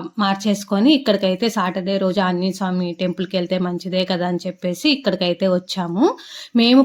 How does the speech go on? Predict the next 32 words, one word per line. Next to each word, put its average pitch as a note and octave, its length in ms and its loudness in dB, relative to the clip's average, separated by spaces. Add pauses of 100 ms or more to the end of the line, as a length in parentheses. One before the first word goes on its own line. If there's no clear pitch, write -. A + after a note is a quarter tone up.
(100)
పాపకి A3 400 2
పుట్టెంటుకలు G3+ 500 0
అయితే C4 220 2
తిరుపతిలో A3 480 0
తీపిస్తామండి. G3 800 0 (180)
ఇది C#4+ 160 8
మీలో A3 180 2 (100)
ఎంతమందికి A#3+ 560 0
తెలుసు G#3 280 0 (140)
పుట్టెంటుకలు G3+ 600 -4
తీపియకుండా G3 680 -2 (160)
ఏ - 20 0 (160)
కొండ G3 180 2 (140)
ఎక్కకూడదు F#3+ 580 -4
అని F#3+ 160 -2
చెప్పేసి F3+ 440 -6
అంటారు F3 340 -6
కదా. G3 220 0 (560)
ఇది A#3 160 6 (260)
ఎంతవరకు A3+ 440 2
నమ్మొచ్చో G3+ 460 0
నమ్మకూడదో F#3+ 520 0 (100)
మీకు G3 220 0
ఎవరికైనా F#3 320 -2 (100)
తెలిస్తే F3+ 340 -2 (120)
అయితే G3 260 -2
కామెంట్ F3+ 360 0
చేయండి. F3+ 440 2
నాకు F#3 180 -2 (120)
ఎప్పటి - 480 -6
నుంచో G3+ 260 4 (100)
ఉంది G3 200 0